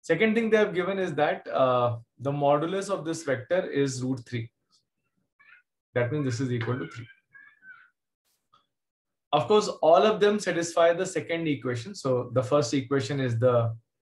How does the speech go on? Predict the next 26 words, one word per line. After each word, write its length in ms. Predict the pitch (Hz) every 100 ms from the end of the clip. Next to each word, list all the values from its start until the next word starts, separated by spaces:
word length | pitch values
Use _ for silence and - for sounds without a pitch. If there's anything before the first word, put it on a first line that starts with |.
| _ _ _ _ _ 123
deal 240 | 156 156
breaker 320 | 143 135 135
for 180 | 117 117
us. 360 | 156 - - _ _ _ _ _ _ _ _ _ _ _ _
So 180 | 135 131
let's, 360 | 151 156 -
uh, 440 | 147 135 131 120 113 - _ - - -
do 120 | 131
the 100 | 135
simplification 840 | - 127 117 120 120 117 120 139 123
here. 180 | 131 - _ _ _ _ _ _ _
Uh, 160 | 127 127
you 160 | 151
can 180 | 165 180
just 220 | 190 202
take 180 | 185 170
the 80 | 175
first 460 | 175 160 - - -
column 340 | 143 147 156
and 100 | 147
subtract 480 | 123 120 127 131 131
it 120 | 135
from 160 | 143 135
the 100 | 127
other 240 | 113 127
two 220 | 131 185